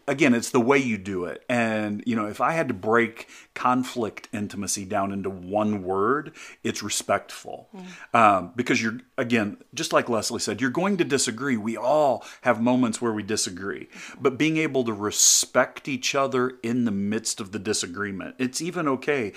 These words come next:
Speaker 1: you know, I don't agree with you at all, but I want to hear why you think that. I want to understand. Being able to, um, I, and again, I, I don't, I don't want this to become something that we don't process. When I say navigate the situation,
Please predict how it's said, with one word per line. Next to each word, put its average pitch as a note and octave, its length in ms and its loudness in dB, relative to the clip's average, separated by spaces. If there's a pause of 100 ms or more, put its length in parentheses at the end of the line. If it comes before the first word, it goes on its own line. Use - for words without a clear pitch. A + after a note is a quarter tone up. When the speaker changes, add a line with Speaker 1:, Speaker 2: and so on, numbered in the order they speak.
(140)
Speaker 1:
you A#2 80 -4
know, G#2+ 240 -2 (220)
I B2 240 6
don't B2+ 240 2
agree A2+ 240 0
with A2+ 180 -4
you G2+ 160 -4
at F#2 60 -4
all, - 360 -6 (240)
but A2 160 -6
I A2 80 8
want G#2+ 320 -2
to A2+ 80 -6
hear A2+ 220 -2
why G#2 160 -2
you G2 180 -8
think F#2+ 260 -12
that. D2+ 240 -6 (280)
I G#2 80 0
want G2+ 320 -2
to - 140 -10
understand. G2 680 -6 (320)
Being C3 340 4
able B2+ 420 0
to, G#2+ 840 -2
um, F#2 480 -4 (500)
I, B2 160 0 (180)
and C#3+ 160 -2
again, B2 240 2
I, B2 220 4
I C3+ 60 0
don't, C#3 280 -2
I B2+ 80 0
don't D3 160 -4
want C3 140 -2
this C3 180 -4
to B2+ 60 -10
become A#2+ 300 -2
something A2+ 440 -2
that G#2 160 -2
we G#2+ 160 -6
don't G#2 380 -4
process. G#2+ 680 0
When A2 140 -8
I G2+ 60 -4
say G#2 240 -2
navigate G2+ 800 -2
the G2 100 -10
situation, G#2 800 -6